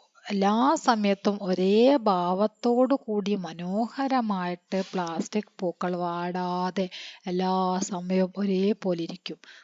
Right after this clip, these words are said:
വസന്തകാലം വരുന്നത് കാത്തിരിക്കേണ്ട ആവശ്യവുമില്ല. നല്ല സൗകര്യമാണ് പ്ലാസ്റ്റിക് പൂക്കളാകുമ്പോൾ എന്നാണ് കവി ഈ വരികളിൽ പറഞ്ഞിരിക്കുന്നത്. "ഹമേശാ ദഹത്തെ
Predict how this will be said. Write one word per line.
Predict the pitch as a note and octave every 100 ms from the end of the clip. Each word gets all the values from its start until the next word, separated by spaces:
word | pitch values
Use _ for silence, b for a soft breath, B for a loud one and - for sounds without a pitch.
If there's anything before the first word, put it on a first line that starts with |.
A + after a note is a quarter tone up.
| -
വസന്തകാലം | - - F#3+ G#3 G3+ F#3 F3+ G3 D#4+ E4
വരുന്നത് | F3 F3 F3+ G3 C4+
കാത്തിരിക്കേണ്ട | F#3+ E3+ - F#3 F#3 G3 G3 G3+ F#3
ആവശ്യവുമില്ല. | E3+ G3+ A3+ C4 B3 F#3 D3 C#3+
നല്ല | E3 E3 G3
സൗകര്യമാണ് | G#3 F#3 F3 F3+ F3+ A3 A#3+ G3 E3+ E3+
പ്ലാസ്റ്റിക് | E3 D#3 - F3+
പൂക്കളാകുമ്പോൾ | E3+ D#3+ F3+ D#3+ D#3+ E3 F3 E3+ B B B F3+
എന്നാണ് | F3+ F3 F3 A#3+
കവി | - E3+ - G3+ F#4+ - b b
ഈ | F#3+ G#3+
വരികളിൽ | F#3 E3+ D#3+ E3 C4 F#4
പറഞ്ഞിരിക്കുന്നത്. | G3+ E3 D#3+ D3+ - F#3 C#3 - _ _ _ _ _ _ _ b b _ _ B B B B B B B
"ഹമേശാ | A3 A3+ B3+ C#4+ - D4 D4
ദഹത്തെ | A#3+ G#3+ A3 -